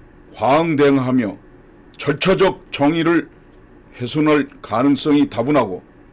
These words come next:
또 재수사를 한다 해도 결과가 본질적으로 달라지기 힘든 사안이라는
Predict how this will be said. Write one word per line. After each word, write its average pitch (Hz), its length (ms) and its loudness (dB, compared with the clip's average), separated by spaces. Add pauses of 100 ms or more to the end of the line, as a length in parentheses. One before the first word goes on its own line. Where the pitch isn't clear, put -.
(200)
또 196 300 4 (400)
재수사를 165 800 0
한다 165 280 -4
해도 147 400 2 (420)
결과가 175 680 4 (520)
본질적으로 170 920 2 (320)
달라지기 143 680 0
힘든 185 580 0
사안이라는 156 800 0